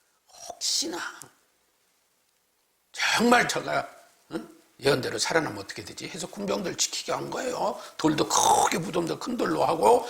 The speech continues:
임봉까지 했던 거예요. 그런데 예수님이 부활하셨다는 소식 들으니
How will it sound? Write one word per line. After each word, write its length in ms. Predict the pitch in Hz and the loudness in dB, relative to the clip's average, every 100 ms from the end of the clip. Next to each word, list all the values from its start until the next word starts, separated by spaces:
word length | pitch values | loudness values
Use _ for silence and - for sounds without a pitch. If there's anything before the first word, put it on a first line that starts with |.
| - | -4
임봉까지 540 | 160 165 156 - - - | -2 0 -2 -2 -6 -6
했던 300 | - 147 - | -10 -10 -8
거예요. 580 | - - - 120 - - _ _ _ _ | -10 -10 -10 -10 -10 -16 _ _ _ _
그런데 560 | - - 262 254 254 - - - _ _ _ _ _ - | -2 0 4 4 2 -2 -16 -20 _ _ _ _ _ -6
예수님이 400 | 160 160 135 127 | -2 0 -2 -2
부활하셨다는 560 | 143 135 123 - 123 | 0 2 0 -2 -6
소식 320 | - 151 - - | -2 -2 -2 -4
들으니 400 | 117 107 123 | -6 -6 -8